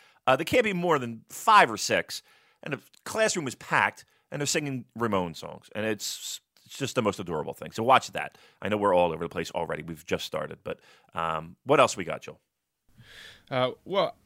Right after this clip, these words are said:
Speaker 2: just speaking of Suzuki, it just popped into my head. One of my favorite pieces of trivia about him. I know you're not a big gamer, but you're familiar with the fighting series Tekken?
Speaker 1: I am.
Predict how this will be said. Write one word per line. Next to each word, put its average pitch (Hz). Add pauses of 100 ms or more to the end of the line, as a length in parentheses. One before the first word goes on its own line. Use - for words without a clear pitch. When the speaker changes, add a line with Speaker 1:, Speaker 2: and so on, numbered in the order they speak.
(160)
Speaker 2:
just 185
speaking 214
of 135
Suzuki, 120
it 110
just -
popped -
into 110
my 110
head. 104
One 120
of 131
my 135
favorite 131
pieces 110
of 107
trivia 101
about -
him. 95
I 104
know 135
you're 160
not 135
a 113
big 113
gamer, 101
but -
you're 123
familiar 135
with 113
the 110 (180)
fighting 113
series 104
Tekken? 101 (520)
Speaker 1:
I 170
am. 202